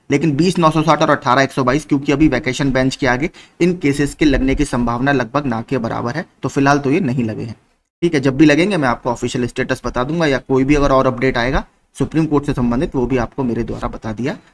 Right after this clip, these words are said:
जाएगा। बाकी अभी थोड़ी देर में करंट अफेयर्स का वीडियो आ जाएगा, तो प्लीज आप करंट अफेयर्स का वीडियो जरूर देखा कीजिए, आपकी तैयारी को काफी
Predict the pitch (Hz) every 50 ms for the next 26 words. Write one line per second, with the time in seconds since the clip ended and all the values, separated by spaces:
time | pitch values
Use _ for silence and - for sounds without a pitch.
0 | _ - - 98 78 95 - - - 123 127 - - 196 - - _ _ _ _
1 | _ _ _ _ - 143 143 156 151 156 151 147 147 151 165 175 - 147 139 139
2 | 131 139 135 135 131 127 - 151 127 123 131 127 131 131 120 117 127 143 156 165
3 | 160 151 - 117 - 131 135 123 143 151 - - 120 120 120 117 120 - 117 113
4 | 110 - 120 110 113 113 120 156 220 - - 127 123 123 123 131 131 127 123 127
5 | 139 127 135 139 135 160 135 131 127 - - 143 - 127 113 110 110 113 - 139
6 | - - 110 - - 233